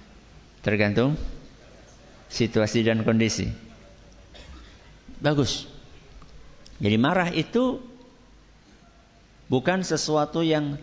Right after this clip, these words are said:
tercela ser-, secara mutlak. Marah itu bukan sesuatu yang tercela secara mutlak.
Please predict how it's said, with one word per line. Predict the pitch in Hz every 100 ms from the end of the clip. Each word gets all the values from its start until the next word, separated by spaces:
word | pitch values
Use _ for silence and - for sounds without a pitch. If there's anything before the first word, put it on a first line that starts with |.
| -
tercela | 135 131 - 139 160 156
ser-, | - 131 - -
secara | - 123 - 135 139 131
mutlak. | 135 139 131 117 - - - - - - - - - - - - - - - - -
Marah | 110 113 113
itu | 101 110 165
bukan | 120 127
sesuatu | 127 123 - 117 131
yang | 135 139 202 - -
tercela | 123 117 117 120 147
secara | - 113 104 117 143 -
mutlak. | - 104 - -